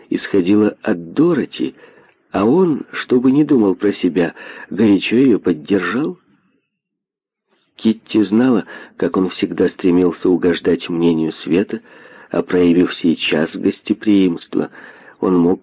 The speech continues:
как нельзя лучше этому мнению угодить. Но вспоминать их последний разговор едва ли было ему приятно. Для такого тщеславного человека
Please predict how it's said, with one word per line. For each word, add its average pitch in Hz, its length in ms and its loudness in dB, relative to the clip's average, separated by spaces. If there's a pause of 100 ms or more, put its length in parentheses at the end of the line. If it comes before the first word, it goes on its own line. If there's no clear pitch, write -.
как - 280 -4
нельзя 85 380 2
лучше 95 420 -2
этому 98 460 -2
мнению 78 520 0
угодить. 123 680 -2 (1700)
Но 90 300 0
вспоминать 98 840 -4
их - 220 -10
последний 104 640 -2
разговор 85 720 -4 (760)
едва 87 400 0
ли 123 100 4
было 123 220 0
ему 82 300 0
приятно. 71 680 -4 (1000)
Для - 220 -2
такого 143 340 2
тщеславного 143 800 -2
человека 127 600 0